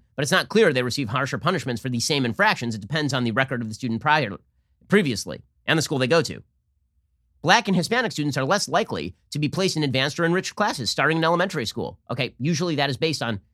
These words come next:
the teachers making a determination and or testing. Many experts say school curricula have failed to adequately reflect the perspectives of indigenous and marginalized communities. So,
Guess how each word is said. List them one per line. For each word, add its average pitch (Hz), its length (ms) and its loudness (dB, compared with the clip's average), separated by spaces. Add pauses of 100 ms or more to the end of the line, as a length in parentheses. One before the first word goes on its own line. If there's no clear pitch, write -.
(140)
the 117 80 -8
teachers 117 540 -4
making 120 300 -2
a - 20 0
determination 139 640 -2
and 156 180 0
or 143 140 0
testing. 139 440 -6 (1400)
Many 214 260 6
experts 120 340 -6
say 160 120 -2
school 247 280 0
curricula 113 540 -2 (180)
have 143 140 -6
failed 240 280 4
to 143 120 -4
adequately 202 420 0
reflect 135 420 -2
the 113 80 -8
perspectives 190 520 -2
of 127 80 -2
indigenous 208 440 0
and 175 120 0
marginalized 143 560 2
communities. 120 360 -2
So, 104 160 -6